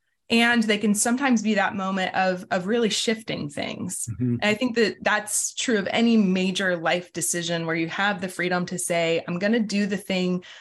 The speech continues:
Speaker 1: that feels right for me, even though maybe it's scary or hard, and I'm not sure if I'm doing the right thing." And then it
Speaker 2: Mm-hmm.
Speaker 1: becomes the thing in retrospect that made everything else possible.
Speaker 2: Mm-hmm.
Speaker 1: And that is absolutely true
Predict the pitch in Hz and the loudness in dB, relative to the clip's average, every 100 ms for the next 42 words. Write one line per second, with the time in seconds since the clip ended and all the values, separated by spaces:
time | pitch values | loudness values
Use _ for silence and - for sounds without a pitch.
0 | - 170 165 226 233 240 190 185 - - | -6 -2 0 4 4 4 2 2 0 -2
1 | 196 190 185 175 175 175 _ _ - 196 | -4 0 2 2 0 -4 _ _ -2 2
2 | 214 208 196 196 190 185 165 - - 180 | 4 6 4 2 0 -2 -2 -2 0 2
3 | 190 185 165 165 202 196 190 196 190 - | 2 4 2 2 2 4 4 2 0 -2
4 | 160 165 - - 202 220 233 240 240 233 | -2 -2 -2 0 2 4 4 4 2 2
5 | 240 233 226 226 220 254 233 226 233 - | 2 2 2 2 -2 -2 0 2 0 -2
6 | - - 208 214 - 202 - 226 202 196 | -4 2 4 4 -2 -8 0 2 4 2
7 | 190 180 180 175 - 175 170 180 180 170 | -2 -4 -2 -2 -2 -2 0 0 0 -2
8 | - - - 127 - - _ _ 175 185 | -2 -2 -2 -4 -8 -14 _ _ 0 2
9 | 175 180 196 185 180 185 170 - - - | 2 2 0 2 0 -2 -4 -4 -4 -2
10 | - - - - - 123 190 190 180 - | -2 -4 -4 -4 -2 0 2 0 0 -6
11 | - 202 202 202 180 180 - 156 - 170 | -2 0 0 -4 -2 -4 -4 -4 -4 -4
12 | 156 151 | -4 -6